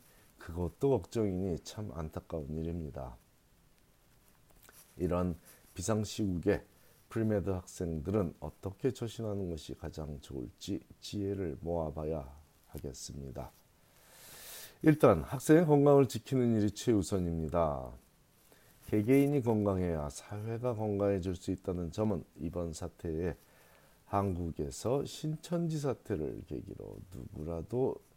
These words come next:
뼈저리게 느꼈을 것입니다. 학생 본인을 위해서도,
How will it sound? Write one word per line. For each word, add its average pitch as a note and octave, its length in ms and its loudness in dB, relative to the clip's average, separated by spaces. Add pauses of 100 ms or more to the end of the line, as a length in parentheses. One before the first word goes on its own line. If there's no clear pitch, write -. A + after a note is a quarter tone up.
(240)
뼈저리게 C3+ 540 0
느꼈을 - 500 -6
것입니다. C2 840 -12 (1160)
학생 E3+ 360 2
본인을 A#2 480 6
위해서도, D#2+ 520 0